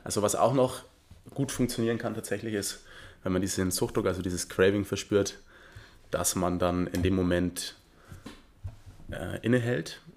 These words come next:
und sich eine Alternative überlegt. Also zum Beispiel was Körperliches funktioniert gut, dann einfach mal, wenn, wenn man sowieso daheim ist, was ja in den meisten Situationen der Fall ist, dass man dann einfach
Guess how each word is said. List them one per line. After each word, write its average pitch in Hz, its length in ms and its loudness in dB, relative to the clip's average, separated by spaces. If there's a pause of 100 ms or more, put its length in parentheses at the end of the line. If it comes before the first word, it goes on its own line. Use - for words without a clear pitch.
(160)
und 95 360 -2 (340)
sich - 400 -6 (300)
eine 92 220 4
Alternative 95 480 -2
überlegt. 82 440 -2
Also 85 140 -8
zum - 140 -4
Beispiel 87 560 0
was 87 200 -8
Körperliches 104 440 -2
funktioniert 98 340 -4
gut, 101 200 -4 (580)
dann 87 320 0 (160)
einfach 85 320 -4
mal, 87 400 -2 (220)
wenn, 85 260 -2
wenn 87 120 2
man 85 280 -2
sowieso 90 300 -2
daheim 92 320 2
ist, - 280 -4 (480)
was - 220 -6
ja 87 60 0
in 85 40 0
den 87 100 -2
meisten 85 220 -6
Situationen 87 400 -4
der 85 80 -2
Fall 85 180 -2
ist, 85 160 -6
dass 80 140 -8
man 90 80 -4
dann 82 200 -4 (320)
einfach 87 340 -8